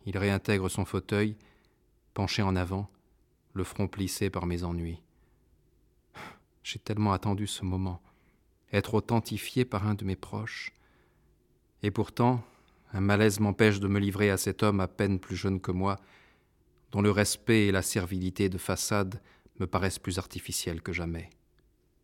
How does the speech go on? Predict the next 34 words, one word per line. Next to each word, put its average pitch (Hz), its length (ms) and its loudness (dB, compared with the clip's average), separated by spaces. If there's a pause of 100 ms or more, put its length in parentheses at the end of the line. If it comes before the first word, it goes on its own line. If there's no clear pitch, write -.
(360)
Il 98 140 0
intrigue 104 280 0
depuis 104 240 0
des 98 200 2
années 107 220 8
auprès 95 280 2
du 98 120 0
doyen 98 360 4
pour 98 200 -4
préparer 101 420 2
ma 95 120 0
succession, - 640 -2 (840)
et - 60 -6
ce - 120 0
matin 104 240 6
il 104 160 4
débarque 107 400 6
en 98 80 0
sauveur, 107 640 2 (500)
avec 104 200 0
son 101 120 0
témoignage 101 540 6
et 98 40 -2
ses 101 140 2
pièces - 260 0
à 98 40 0
conviction. 92 560 -4 (1700)
Je - 120 -6
cherche 95 280 -4
une 92 120 0
mallette 95 340 0
autour 104 180 -8
de 90 100 -6
lui. « 92 260 -6